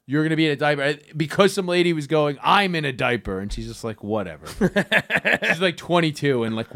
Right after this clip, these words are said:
Speaker 1: "Whatever, you stupid broad." And now, again, probably a millionaire.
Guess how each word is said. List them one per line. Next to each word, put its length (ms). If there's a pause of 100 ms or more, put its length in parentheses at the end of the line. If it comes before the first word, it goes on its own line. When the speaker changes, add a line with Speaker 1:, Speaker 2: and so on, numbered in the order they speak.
(120)
Speaker 1:
"Whatever, 480
you 160
stupid 580
broad." 320
And 100
now, 280 (220)
again, 320
probably 480
a 40
millionaire. 520